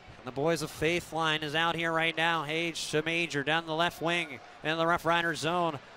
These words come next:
Fanned on the chance. Thompson keeps it going, though, with one hand. Pass to Abel at the point. Fakes the shot. The Libertyville, Illinois native tramples over, and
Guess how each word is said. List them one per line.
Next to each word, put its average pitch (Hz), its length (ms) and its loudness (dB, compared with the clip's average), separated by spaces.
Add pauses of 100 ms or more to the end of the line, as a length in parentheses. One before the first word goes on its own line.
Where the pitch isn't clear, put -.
(140)
Fanned 170 300 -2
on 165 80 -2
the 160 80 0
chance. - 720 -4
Thompson 170 440 -4
keeps 180 260 -2
it 160 120 -2
going, 170 320 4
though, 160 160 2
with 151 100 2
one 151 220 2
hand. 143 380 -2 (960)
Pass 139 340 -4
to 143 160 -2
Abel 170 300 4
at 151 100 4
the 147 80 -2
point. 131 400 -2
Fakes 143 300 -4
the 160 80 -2
shot. 165 400 0
The 151 80 0
Libertyville, 160 580 2
Illinois 165 320 4
native 165 420 -2 (460)
tramples 160 540 0
over, 160 480 6
and 147 360 0